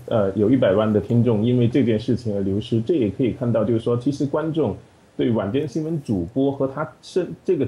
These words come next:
职位所象征的专业性，其实抱有很高的期待。特别是对于这些新闻专业性的要求来讲，对于美国公众来讲，这几乎是一个不可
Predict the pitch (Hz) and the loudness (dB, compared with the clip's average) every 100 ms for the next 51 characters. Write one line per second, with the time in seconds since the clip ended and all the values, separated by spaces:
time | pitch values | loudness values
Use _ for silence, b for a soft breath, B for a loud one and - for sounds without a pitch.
0 | 123 107 113 156 151 120 95 - 196 131 | -6 -6 -4 -2 -4 -4 -6 -4 -2 0
1 | 117 151 135 123 147 156 135 113 117 87 | 0 0 -2 0 0 0 -2 -2 -4 -6
2 | - _ - 135 139 139 - 135 120 104 | -12 _ -4 -2 0 0 0 0 0 -2
3 | 95 85 107 110 98 - 110 107 98 82 | -4 -6 -2 -2 -2 -4 -6 -4 -4 -8
4 | - - _ _ - 170 156 156 160 156 | -16 -20 _ _ -2 0 0 -2 -2 0
5 | 147 143 170 151 147 151 - 196 151 - | 0 -2 -2 0 0 -2 -2 0 0 0
6 | 196 196 156 147 123 117 120 120 104 107 | 0 0 -2 -2 -2 0 -2 -2 0 0
7 | 110 92 98 165 175 127 120 117 147 143 | 0 -4 0 0 0 0 0 0 -2 -2
8 | 131 123 120 101 175 156 196 202 202 185 | -2 0 -2 -2 0 0 0 0 0 2
9 | 156 151 135 185 - 110 95 | 2 0 -2 -4 -4 0 0